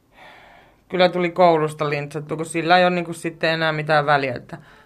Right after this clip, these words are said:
mähän su-, sitten yläasteella su-, jo suoritin niinku kuukauden sisällä aina yhden kouluvuoden.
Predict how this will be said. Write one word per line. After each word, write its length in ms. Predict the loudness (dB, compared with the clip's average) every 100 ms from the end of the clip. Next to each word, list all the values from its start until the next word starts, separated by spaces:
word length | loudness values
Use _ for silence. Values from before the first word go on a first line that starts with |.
| _
mähän 240 | -4 -2 0
su-, 320 | 0 -2 -4
sitten 340 | -8 -2 0
yläasteella 480 | 4 4 2 -2 -6
su-, 220 | -6 -12 -6
jo 160 | -6
suoritin 500 | -2 0 0 -2 -6
niinku 420 | -6 -6 -8 -10 -16 _ _ _ _ _ _ _ _ _ _ _ _ _ _ _ _ -6
kuukauden 500 | 4 4 6 4 4
sisällä 360 | -2 -4 0 0
aina 200 | 0 -2
yhden 280 | -2 -4
kouluvuoden. 720 | -2 0 0 -4 -6 -8 -8